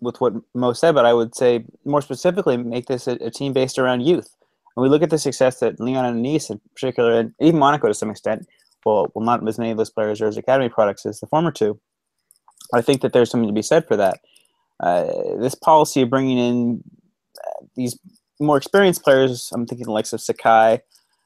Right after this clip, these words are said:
Hubočan, uh, Rod Fanni, there's, there's a li-, uh, William Bentancur, the players that have arrived this season, uh, I think are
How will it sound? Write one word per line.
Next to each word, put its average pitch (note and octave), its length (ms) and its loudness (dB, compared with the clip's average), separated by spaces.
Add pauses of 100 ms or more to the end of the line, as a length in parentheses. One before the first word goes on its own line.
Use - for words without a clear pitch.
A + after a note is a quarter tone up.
(120)
Hubočan, A2+ 840 -4 (640)
uh, - 180 -16 (1200)
Rod A#2+ 220 2
Fanni, C3+ 420 2 (500)
there's, D#3 460 -2 (180)
there's E3 200 2
a F3 80 4
li-, D#3 280 -2
uh, G2 400 -16
William C3 260 -4
Bentancur, C#3+ 380 2
the A#2 80 2
players F3 300 2
that D#3 80 0
have B2+ 120 2
arrived C3+ 220 6
this A#2 120 -6
season, A#2 340 -6 (460)
uh, - 200 2
I - 120 -2
think E3+ 240 -2
are C3+ 280 2